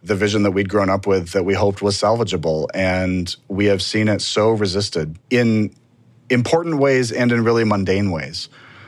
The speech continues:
So small policy changes that we've tried to make have been rejected.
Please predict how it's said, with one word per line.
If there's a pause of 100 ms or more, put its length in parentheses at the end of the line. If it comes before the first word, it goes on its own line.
(140)
So
small
policy
changes
that
we've
tried
to
make
have
been
rejected.